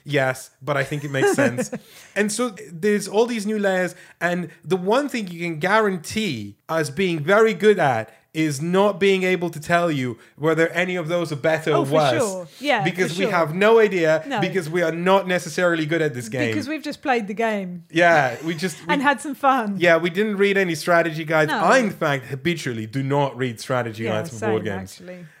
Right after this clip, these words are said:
Speaker 1: That's not a judgment on any people who do. I totally get the appeal. I just get a kick out of board games if I don't.
Speaker 2: But, you know, I was never the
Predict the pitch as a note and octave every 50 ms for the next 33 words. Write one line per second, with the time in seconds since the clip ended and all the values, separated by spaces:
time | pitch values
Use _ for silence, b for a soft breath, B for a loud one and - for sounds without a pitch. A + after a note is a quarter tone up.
0 | b - D3 D3+ E3 D#3+ E3 D#3 D#3 - C3+ C#3 D#3 E3+ F3 F3 F3+ F3+ E3+ D3
1 | E3+ E3+ E3 E3 E3+ E3+ D#3+ D#3+ E3 E3 E3 D3+ E3 E3+ D#3 - D#3+ D3+ D#3 D#3
2 | D3+ F3+ G#3+ B3 - - C#3+ C3+ B2 - - - D#3 D#3+ F3+ E3+ - D3 D3 C#3+
3 | C3 C3 A#2+ A#2 A#2+ A#2 A2 G#2+ - C3 C3+ C3 C3 C3 C3 B B B B B
4 | _ - C#3 C#3+ C#3+ C#3+ C#3 C#3 C#3 C3+ C3 C3 - C3+ C3 A2+ - - C#3 B2+
5 | B2+ B2 A#2+ A#2 - _ _ _ _ _ _ - F#3+ F3 - E3+ D#3 D#3 D3 C#3
6 | A#2 - D3+ D3 D3+ C#3 C#3 B2+ A#2+ - C3 A2+ B2 A2 A2+ B2+ A#2+ G#2+ G2 F#2+
7 | - A#3 D#4+ D4+ D#4 F4 E4+ F4 F4 E4 D#4+ D4+ D4 - D4 D4+ C#4+ B3 B3+ A#3+